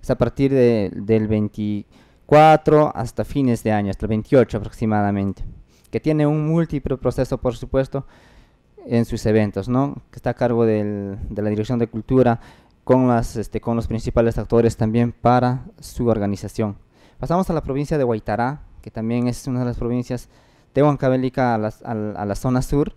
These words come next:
Eh, tenemos Incahuasi, que Incahuasi ha sido uno de los escenarios,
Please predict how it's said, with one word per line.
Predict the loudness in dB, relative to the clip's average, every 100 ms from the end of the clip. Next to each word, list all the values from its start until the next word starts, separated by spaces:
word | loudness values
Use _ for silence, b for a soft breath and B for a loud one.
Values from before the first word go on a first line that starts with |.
| _ b b b b b b _ -6
Eh, | -4 -2 -2 -6 -12 _ _ _ _ _ _ _ _ _ _ -20 -8
tenemos | -6 -4 -6
Incahuasi, | -8 -4 0 0 0 -6
que | -8 -8
Incahuasi | -6 -4 -2 -2 -4 -6 -4
ha | -6
sido | -8 -6 -2
uno | -2 -2 -4
de | -6
los | -8
escenarios, | -10 -8 -4 -4 -4 -8 -12